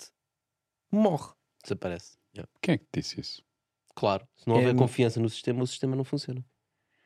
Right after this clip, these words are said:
Speaker 3: As
Speaker 1: É
Speaker 3: pessoas
Speaker 1: aquilo
Speaker 3: pa-, as pessoas confiam no caos.
Speaker 1: é aquilo, é aquilo que eu sinto enquanto conhecedor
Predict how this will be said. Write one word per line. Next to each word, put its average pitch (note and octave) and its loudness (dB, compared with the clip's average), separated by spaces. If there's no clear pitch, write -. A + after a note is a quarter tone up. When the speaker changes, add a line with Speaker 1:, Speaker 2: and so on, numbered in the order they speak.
Speaker 3:
As C#3 8
Speaker 1:
É C#3+ 8
Speaker 3:
pessoas C3 6
Speaker 1:
aquilo E3+ 6
Speaker 3:
pa-, F#3 -2
as - -4
pessoas - 0
confiam F2+ 2
no D#2+ 0
caos. E2+ -2
Speaker 1:
é C3+ 6
aquilo, D3+ 0
é C3+ 4
aquilo D3+ 0
que D3 2
eu C3+ 8
sinto D3+ 2
enquanto C#3+ 4
conhecedor D3 2